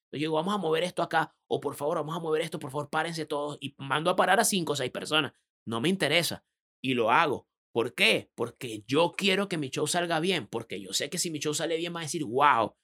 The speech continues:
pero si sale mal van a decir, "El mago es malo", y no van a decir, "No, es porque no se movieron estas personas". Eso no va a ocurrir. ¿Ves? La culpa va a ser tuya. Entonces, tú tienes que tener eso claro y tienes que ser muy profesional en ese aspecto.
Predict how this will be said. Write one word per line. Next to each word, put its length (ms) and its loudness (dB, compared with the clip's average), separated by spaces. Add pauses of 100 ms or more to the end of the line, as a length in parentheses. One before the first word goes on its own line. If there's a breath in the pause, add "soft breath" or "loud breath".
(120)
pero 140 0
si 140 -2
sale 240 0
mal 200 0
van 120 4
a 40 -4
decir, 260 -2
"El 140 -8
mago 240 -6
es 60 -6
malo", 400 2 (260)
y 80 -8
no 120 -2
van 160 4
a 40 -2
decir, 240 -2
"No, 120 -4
es 80 -4
porque 520 -2
no 180 -8
se 120 -6
movieron 360 -6
estas 220 -12
personas". 400 -12 (300)
Eso 120 -6
no 80 -4
va 60 0
a 40 -2
ocurrir. 420 0 (480)
¿Ves? 180 -2
La 120 -8
culpa 260 -4
va 80 2
a 40 -2
ser 160 -4
tuya. 280 -4 (220 soft breath)
Entonces, 300 -6 (240 soft breath)
tú 100 -2
tienes 200 -2
que 80 -2
tener 200 0
eso 160 -2
claro 180 -2
y 40 -8
tienes 180 -6
que 60 -6
ser 180 -2
muy 380 4
profesional 560 -4
en 80 -10
ese 160 -6
aspecto. 440 -14